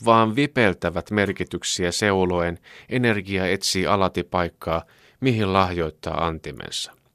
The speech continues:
Voi tietenkin olla niinkin, että tämä vitsaus on tehdastyyppistä työtä tekevän luovan alan ihmisen ongelma. Aina on lähetys tai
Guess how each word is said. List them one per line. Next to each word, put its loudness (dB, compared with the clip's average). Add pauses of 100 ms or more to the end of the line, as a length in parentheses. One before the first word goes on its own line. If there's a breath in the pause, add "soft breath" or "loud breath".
(1160 loud breath)
Voi 6
tietenkin 4
olla 6
niinkin, 4
että 2
tämä 4
vitsaus 2
on 0
tehdastyyppistä -2
työtä 0
tekevän -4 (300 loud breath)
luovan 6
alan -4
ihmisen -8
ongelma. -10 (880 soft breath)
Aina 4
on 6
lähetys -2 (160)
tai 2